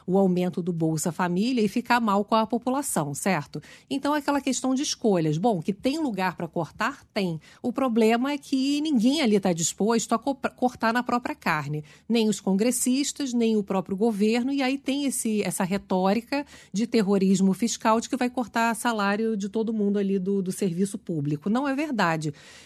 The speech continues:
E você sabe que essa, essa questão dos precatórios é a questão que mais tá fazendo a gente ter uma piora na imagem do Brasil no mundo todo.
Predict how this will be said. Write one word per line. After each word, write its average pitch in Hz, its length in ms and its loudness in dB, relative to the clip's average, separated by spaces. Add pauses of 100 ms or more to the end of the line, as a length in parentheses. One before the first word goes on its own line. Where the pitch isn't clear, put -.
(100)
E 247 540 4
você 226 140 0
sabe 277 280 -2
que 262 160 -4
essa, 190 640 2 (140)
essa 196 340 0
questão 185 420 -2
dos 196 180 -2
precatórios 175 960 -2 (320)
é 226 320 2
a 220 100 0
questão 208 720 0
que 240 180 0
mais 214 760 2
tá 208 220 4
fazendo 202 1000 0
a 190 120 0
gente 180 440 -4
ter 202 160 0
uma 202 140 2
piora 208 640 2 (460)
na 185 1000 0
imagem 196 580 4
do 185 120 -2
Brasil 180 600 -2
no 214 200 2
mundo 233 320 4
todo. 202 580 -2